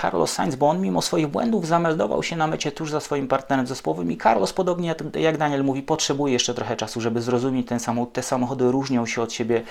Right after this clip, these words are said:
naprawdę bardzo mocno. Dzisiaj po raz pierwszy jeździłem na mokrym, więc summa summarum również, mm, Sainz jest zadowolony i trudno się dziwić. Siódme miejsce, e, Lance Stroll. No,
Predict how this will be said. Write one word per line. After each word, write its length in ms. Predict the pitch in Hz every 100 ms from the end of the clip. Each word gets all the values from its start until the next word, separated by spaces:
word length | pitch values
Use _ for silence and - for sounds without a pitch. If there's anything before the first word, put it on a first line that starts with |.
| - -
naprawdę 500 | 113 110 120 117 113
bardzo 320 | 107 113 113 120
mocno. 260 | 147 175
Dzisiaj 260 | 175 190 170
po 120 | 165
raz 140 | 151
pierwszy 320 | - 156 - 135
jeździłem 500 | 123 117 127 113 - -
na 220 | 127 156
mokrym, 420 | 170 165 165 156 - - - - -
więc 360 | 208 190 -
summa 280 | - 170 147
summarum 460 | 143 147 131 123 117
również, 500 | 131 127 110 - -
mm, 180 | 113 92 -
Sainz 420 | - 120 120 -
jest 400 | 123 123 - - 110
zadowolony 760 | 117 120 120 123 123 131 131 131 - - - - -
i 100 | 151
trudno 400 | 143 135 127 131
się 160 | -
dziwić. 340 | 135 113 113 - - - -
Siódme 260 | - 254 220
miejsce, 540 | 104 - - 113 107 117
e, 320 | 131 127 131 131
Lance 340 | - - -
Stroll. 480 | - 226 80 92 120
No, 320 | - 202 247